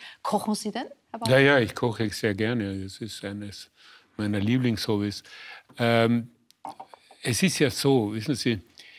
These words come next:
Speaker 2: äh, was mich am meisten daran, äh, beunruhigt, ist, dass das eben Fad sind, wie man sagt, das sind Trends und so
Speaker 1: Mhm.
Speaker 2: weiter, die im Großteil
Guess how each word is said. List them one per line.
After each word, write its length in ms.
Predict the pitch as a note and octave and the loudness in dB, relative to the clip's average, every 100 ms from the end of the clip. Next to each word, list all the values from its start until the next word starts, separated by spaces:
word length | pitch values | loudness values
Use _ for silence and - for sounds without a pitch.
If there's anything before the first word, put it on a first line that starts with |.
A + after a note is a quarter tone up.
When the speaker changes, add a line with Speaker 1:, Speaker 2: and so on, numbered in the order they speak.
| - _ _ _ - | -20 _ _ _ -6
Speaker 2:
äh, 260 | A2+ A2+ - - - E2 D#2+ - - - - - | -2 -2 -4 -10 -10 -10 -12 -12 -14 -16 -18 -18
was 340 | - B2+ A#2+ - | -12 -2 0 4
mich 220 | D#3 B2+ | 2 4
am 120 | A#2+ | 2
meisten 380 | G#2 B2+ - A2+ | 2 2 0 -2
daran, 540 | G#2 G2+ G#2+ G#2 G#2 - | 0 0 0 0 -4 -6
äh, 480 | A2 G2+ G2+ A#2+ A2 G#2+ | -6 -6 -4 -8 -10 -6
beunruhigt, 640 | G#2 G#2 B2 A2 G#2+ G2+ - | 0 2 2 2 0 -2 -2
ist, 340 | G#2 G2+ - _ - - - _ _ - - | -2 -4 -10 _ -20 -20 -20 _ _ -20 -2
dass 220 | B2+ A2 | 0 0
das 220 | C3+ G#2 - | 0 -2 -2
eben 440 | - B2+ B2+ A2 F2 _ _ _ _ _ - - _ _ _ - - | 2 4 4 2 -2 _ _ _ _ _ -18 -18 _ _ _ -20 -14
Fad 480 | - - A2+ A2 | -6 0 2 2
sind, 360 | - G2 F2+ F2 | -4 -4 -6 -8
wie 60 | G#2 | -10
man 200 | F#2 F#2 | -8 -8
sagt, 300 | - G2+ G2 | -8 -8 -8
das 140 | F#2+ | -8
sind 220 | - G2 - | -4 -6 -6
Trends 500 | G2+ G2 G2+ G2 - | -6 -4 -6 -6 -8
und 120 | F#2+ | -6
so 100 | F#2 | -6
Speaker 1:
Mhm. 80 | F#2 | -6
Speaker 2:
weiter, 400 | F2+ - F#2+ G#2+ - - - - _ _ _ _ | -6 -6 -10 -12 -18 -20 -20 -20 _ _ _ _
die 180 | A#2 A#2+ | 0 2
im 120 | A#2+ | 2
Großteil 720 | G#2 - C3 F#3+ F3+ - G2 | 0 2 4 6 4 0 -6